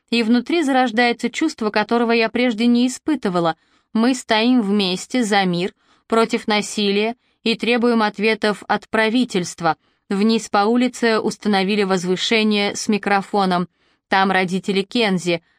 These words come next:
объясняет Лукас. «Они ждут. А, вот и они. Журналисты, камеры». Лукас указывает на женщину с камерой. «Это его мама. Она тоже журналист».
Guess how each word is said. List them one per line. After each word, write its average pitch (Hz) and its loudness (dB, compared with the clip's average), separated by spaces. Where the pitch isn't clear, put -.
объясняет 180 0
Лукас. 180 -2
«Они 208 2
ждут. 208 -2
А, 208 4
вот 220 -2
и 214 0
они. 180 0
Журналисты, 247 2
камеры». 180 0
Лукас 277 0
указывает 226 0
на 190 0
женщину 185 0
с - -12
камерой. 175 0
«Это 190 0
его 202 2
мама. 175 0
Она 214 2
тоже 190 -2
журналист». 170 -2